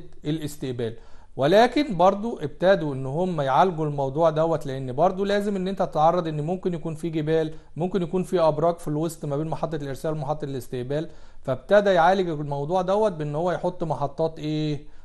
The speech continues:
تقوية، محطات التقوية للتغلب على الظروف اللي زي كده. طيب، مميزات الميكروويف. مميزات محطات الميكروويف، اولا ان هي منخفضة التكلفة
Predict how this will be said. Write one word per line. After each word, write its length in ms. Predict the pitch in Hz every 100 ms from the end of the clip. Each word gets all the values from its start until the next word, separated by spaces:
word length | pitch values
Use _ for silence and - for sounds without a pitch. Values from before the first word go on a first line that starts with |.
| - -
تقوية، 680 | 165 170 147 151 143 113 - - - -
محطات 520 | 113 127 - 180 185
التقوية 640 | 156 170 156 175 208 240
للتغلب 720 | 185 151 147 135 165 208 208 165
على 460 | 156 208 240 247 - - -
الظروف 580 | 131 135 147 180 - - 147
اللي 220 | 139 131
زي 280 | 143 143 123
كده. 200 | 110 - - - - -
طيب، 220 | 135 113 - - - -
مميزات 760 | 147 190 208 220 185 247 262 - - - - -
الميكروويف. 880 | 156 202 202 165 151 139 117 - - - - -
مميزات 480 | 147 175 190 233 285
محطات 360 | 208 190 233 240
الميكروويف، 580 | 208 233 220 202 233 196 - - - - - -
اولا 580 | 151 175 226 233 214 - 147
ان 140 | 151
هي 460 | 156 208 226 226 214 - - - -
منخفضة 840 | 147 160 - - 220 202 196 208
التكلفة 800 | 160 156 147 - 180 202 214 208